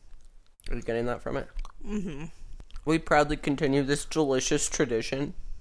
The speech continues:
Speaker 1: <laughs> of eating World War One rations.
Speaker 2: It tastes like nothing.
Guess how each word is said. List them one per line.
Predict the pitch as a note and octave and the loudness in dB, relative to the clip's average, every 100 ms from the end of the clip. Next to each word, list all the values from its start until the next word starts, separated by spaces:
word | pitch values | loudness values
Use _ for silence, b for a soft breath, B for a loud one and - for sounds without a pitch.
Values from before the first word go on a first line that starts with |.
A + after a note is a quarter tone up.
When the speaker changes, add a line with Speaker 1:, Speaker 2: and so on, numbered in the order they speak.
| - - - - | -8 -10 -8 -2
Speaker 1:
<laughs> | - - - - - - - | 2 6 6 4 -10 -6 4
of | G3 E3 | 4 4
eating | F3+ F3 F3+ | 4 8 8
World | D3+ D3+ D#3+ | 10 10 12
War | F3 | 10
One | D#3+ C3+ C3 | 12 10 8
rations. | D3 D#3 D#4+ F#3+ - - - - - - - - - - - - - | 8 6 4 2 -2 -4 -14 -14 -14 -14 -14 -16 -10 -6 -6 -6 -2
Speaker 2:
It | G#3+ | 4
tastes | A3 A3+ | 4 4
like | B3 A#3 | 2 0
nothing. | F3+ F#3 - E3 | -2 -2 -4 -8